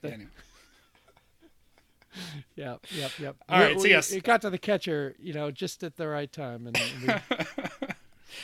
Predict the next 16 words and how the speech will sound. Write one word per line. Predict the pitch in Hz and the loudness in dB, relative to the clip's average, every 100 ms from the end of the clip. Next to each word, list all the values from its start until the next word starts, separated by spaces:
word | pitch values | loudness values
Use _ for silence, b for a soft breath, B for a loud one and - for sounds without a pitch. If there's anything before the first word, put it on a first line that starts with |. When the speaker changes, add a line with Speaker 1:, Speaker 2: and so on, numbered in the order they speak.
| B | B
Speaker 1:
S-, | - - - - | -8 -10 -6 4
uh, | 151 135 | 6 6
sports | - 202 196 | 2 2 2
are | 165 | 4
back. | 151 180 - - - | 4 4 0 -8 -4
Uh, | 143 139 135 131 131 131 | 2 4 4 4 0 -2
the, | - 127 127 127 90 | -4 -2 0 -2 -4
it's | 120 117 | -8 -6
Saturday | - 185 185 165 | 6 8 8 6
morning | 156 160 165 151 | 4 2 2 0
as | 135 | -2
we're | 139 | -2
talking. | 143 139 135 127 | 0 0 0 -2
The | |
Red | 123 127 | 0 0
Sox | 139 127 | 0 -2